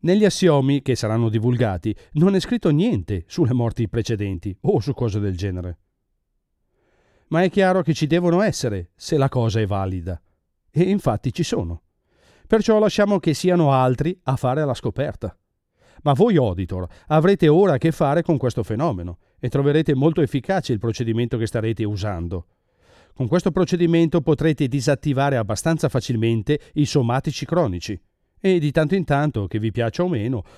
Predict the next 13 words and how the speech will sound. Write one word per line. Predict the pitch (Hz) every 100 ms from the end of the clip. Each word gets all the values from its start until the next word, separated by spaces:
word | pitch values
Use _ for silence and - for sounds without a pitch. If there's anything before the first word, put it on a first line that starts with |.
| -
porterete | 233 226 220 202 202
alla | 214
luce | 208 135 - 196
una | 190 226
di | 180
queste | 170 156 - 165
morti | 120 131 - 151
precedenti. | 131 160 165 117 82 95 - _ _ _ _ _
Se | - - 254
riuscite | 220 - -
ad | 180
evitarlo, | 160 139 117 170 143 82
bene. | - 123 220 117